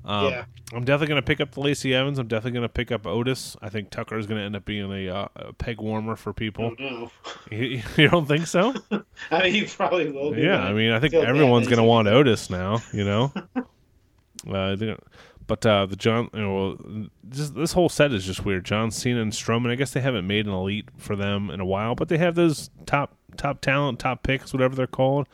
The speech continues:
Speaker 2: Yeah.
Speaker 1: I'm surprised they're doing a Braun Strowman, especially 'cause he doesn't change his look all that often. So,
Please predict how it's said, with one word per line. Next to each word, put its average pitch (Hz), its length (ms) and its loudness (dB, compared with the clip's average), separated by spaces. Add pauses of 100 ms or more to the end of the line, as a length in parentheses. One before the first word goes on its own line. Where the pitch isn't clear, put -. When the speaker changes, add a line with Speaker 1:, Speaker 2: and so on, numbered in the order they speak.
(220)
Speaker 2:
Yeah. 147 340 2
Speaker 1:
I'm 113 120 -8
surprised 113 500 0
they're 104 80 2
doing 110 200 2
a 98 40 0
Braun 101 300 -2
Strowman, 113 420 -2
especially 107 360 -4
'cause 101 120 -4
he 98 80 -4
doesn't 104 240 -4
change 110 300 -4
his 90 120 -8
look 104 320 -6
all 76 200 -6
that 90 120 -4
often. 87 400 -6
So, 90 280 -8